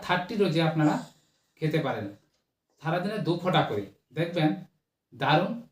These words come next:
রেজাল্ট পাবেন। দু ফোঁটা করে দুবার খাবেন। এবার আসি লাস্ট মেডিসিন, ক্যালকারিয়া কার্বনিকা। এই মেডিসিনটি হোমিওপ্যাথিতে সবচেয়ে ভালো ভিটামিন।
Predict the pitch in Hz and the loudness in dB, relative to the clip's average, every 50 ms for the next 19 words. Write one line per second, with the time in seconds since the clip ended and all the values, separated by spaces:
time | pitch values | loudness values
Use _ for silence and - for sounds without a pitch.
0 | _ - 117 131 127 139 - - - 127 117 107 104 101 101 - - _ _ - | _ -12 -8 -4 0 0 0 0 0 -2 -4 -4 -4 -6 -10 -12 -16 _ _ -10
1 | 151 165 160 180 196 196 202 196 220 226 269 269 - - 143 139 143 - - - | -8 -6 -4 -2 0 0 0 0 0 -2 -2 -2 -2 -2 0 2 2 2 0 0
2 | - 110 104 101 101 - _ _ _ _ _ _ _ _ _ _ _ _ _ _ | -4 -6 -8 -8 -10 -14 _ _ _ _ _ _ _ _ _ _ _ _ _ _
3 | _ _ _ _ - 156 160 190 214 220 220 - 202 170 170 185 190 185 202 196 | _ _ _ _ -6 -2 0 2 2 2 2 0 0 0 0 0 0 0 2 2
4 | 165 151 175 190 190 - 160 165 175 185 185 214 214 214 226 220 - 156 147 135 | 2 2 2 0 0 0 2 2 2 2 4 4 4 4 4 4 2 2 2 2
5 | 127 127 123 110 - - - 101 - - _ _ _ _ _ _ - 185 226 220 | 2 0 -2 -4 -4 -6 -8 -10 -12 -16 _ _ _ _ _ _ -2 0 0 2
6 | 226 226 220 240 - 254 240 - - 202 170 143 143 160 185 214 214 233 226 226 | 2 0 -2 -2 -2 -2 -2 -2 -2 -4 -2 0 0 2 2 2 0 0 -2 -2
7 | 208 - 190 185 - - - 196 196 - - - 208 208 214 175 147 - - 143 | -2 -2 -4 -4 -4 -4 -2 -2 -2 -2 -2 -2 0 0 0 0 -2 0 2 4
8 | 160 170 156 135 123 131 123 127 123 117 107 98 | 4 4 4 2 -2 -4 -4 -4 -2 -2 -4 -6